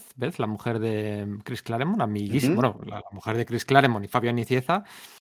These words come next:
Speaker 1: trabajaron codo con codo en el departamento de marketing de Marvel durante años, ¿no? Y, bueno, ahí se conocieron Claremont y ella. Amiguísimo de la mujer. Em,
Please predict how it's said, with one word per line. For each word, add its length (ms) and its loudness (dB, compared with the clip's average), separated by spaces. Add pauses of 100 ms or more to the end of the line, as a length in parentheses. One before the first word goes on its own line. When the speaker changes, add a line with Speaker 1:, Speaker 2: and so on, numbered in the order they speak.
(220)
Speaker 1:
trabajaron 440 0
codo 320 0
con 180 -2
codo 380 0 (360)
en 100 -4
el 120 2
departamento 600 -4
de 80 -2
marketing 380 0
de 100 -2
Marvel 240 0
durante 320 -2
años, 260 4
¿no? 100 0
Y, 120 -2
bueno, 200 -4
ahí 120 -4
se 120 -10
conocieron 360 -4
Claremont 360 -6
y 120 0
ella. 200 -4 (460)
Amiguísimo 840 8
de 60 -4
la 100 -4
mujer. 360 -4 (520)
Em, 880 -4